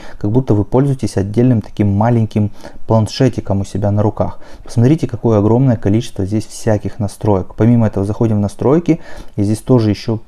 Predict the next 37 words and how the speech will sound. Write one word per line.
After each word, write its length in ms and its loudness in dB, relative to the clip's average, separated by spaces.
куча 360 2
всяких 380 -2
поднастроек 800 2
по 100 -6
системе, 520 -2
по 120 -8
батарее 440 0
и 20 -6
так 180 -2
далее. 240 -4
Хотел 260 2
бы 80 4
отметить, 380 0
что 180 -6
здесь 300 2
у 40 2
нас 200 0
немножко 340 2
непривычное 560 2
управление. 520 2
Свайп 360 0
сверху 460 0
вниз 320 0
у 40 0
нас 240 2
вызывает 440 2
как 120 -8
раз-таки, 400 -4
эм, 640 2
основное 560 4
меню 280 4
настроек, 680 2
всех 320 0
пунктов 480 0
и 40 0
так 180 0
далее. 180 0